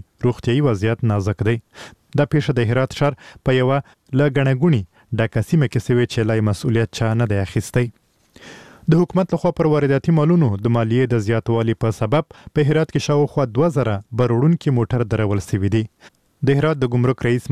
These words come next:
محمد انور رحماني پرون ازادي راډیو ته وویل، دغه موټر له یوې میاشتې راهیسې د هرات په ګمرک او اسلام کلا بندر کې درول سوي چې په سبب یې په مجموعي عوایدو کې د کسر اندازه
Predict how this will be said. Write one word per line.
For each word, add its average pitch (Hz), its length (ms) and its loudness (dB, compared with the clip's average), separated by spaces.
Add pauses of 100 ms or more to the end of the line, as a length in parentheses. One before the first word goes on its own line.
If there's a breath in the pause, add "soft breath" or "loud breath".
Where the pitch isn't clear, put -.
محمد 113 400 0
انور 113 320 0 (140)
رحماني 107 380 2 (360 loud breath)
پرون 156 260 2 (140)
ازادي 127 360 0
راډیو 143 300 0
ته 110 100 2
وویل، 101 220 0 (440 loud breath)
دغه 180 220 2
موټر 160 300 2
له 147 100 4
یوې 156 180 2
میاشتې 117 260 -2
راهیسې 107 400 0
د 107 120 2
هرات 110 200 0 (100)
په 98 100 -4
ګمرک 113 260 2 (360 loud breath)
او 156 40 2 (120)
اسلام 127 320 -2
کلا 123 180 0 (100)
بندر 117 320 0
کې 135 200 -6
درول 127 280 2
سوي 127 180 -2
چې - 220 -6
په 120 120 -2
سبب 127 320 0
یې - 420 -6
په 151 100 4
مجموعي 120 320 0 (140)
عوایدو 123 420 0
کې - 500 -4
د 127 140 0
کسر 160 320 -2
اندازه 131 400 0